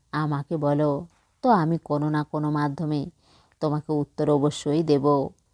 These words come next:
কারণ বাচ্চা, যখন তুমি অসুস্থ থাকো, তখন তুমি ডাক্তারের কাছে যাও। সেই রকম যখন তুমি দুঃখের মধ্যে থাকো বা কষ্টের মধ্যে থাকো,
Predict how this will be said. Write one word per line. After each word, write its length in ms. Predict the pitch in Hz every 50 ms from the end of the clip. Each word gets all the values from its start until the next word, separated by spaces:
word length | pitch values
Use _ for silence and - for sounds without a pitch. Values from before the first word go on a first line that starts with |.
| _ _ _
কারণ 360 | - 147 147 147 151 156 160
বাচ্চা, 480 | 156 147 143 147 _ _ - 165 156 - _ - _ _ _ _ _
যখন 480 | 156 151 170 151 - - - 156 151 156
তুমি 240 | 147 160 151 151 147
অসুস্থ 460 | 143 151 156 - - 156 - - -
থাকো, 500 | 151 143 175 147 143 _ 165 160 147 147 160 _
তখন 400 | - 208 214 - 254 247 240 240
তুমি 300 | 233 - 240 226 226 233 247 _ _ - - - _ -
ডাক্তারের 520 | 156 147 143 _ - - 165 160 160 156
কাছে 280 | - 147 147 - 175 151
যাও। 380 | 135 156 147 151 147 143 143 - _ _ _ _ _ _
সেই 320 | - - 165 160 156 156
রকম 480 | 151 156 147 - 151 147 143 143 151 151
যখন 400 | - 208 214 208 - 247 240 226
তুমি 200 | - 233 240 233
দুঃখের 520 | 190 156 143 139 _ _ - - 196 185
মধ্যে 340 | 170 151 151 147 143 170 151
থাকো 460 | - 160 151 143 _ 156 156 139 - - _ - - - - - - - - _ _ _ _ _ _ _ -
বা 220 | 151 151 156 151 _
কষ্টের 440 | - 147 151 - - - 175 170 165
মধ্যে 320 | 156 151 151 139 - 170
থাকো, 500 | 151 - 156 151 143 _ 160 156 147 151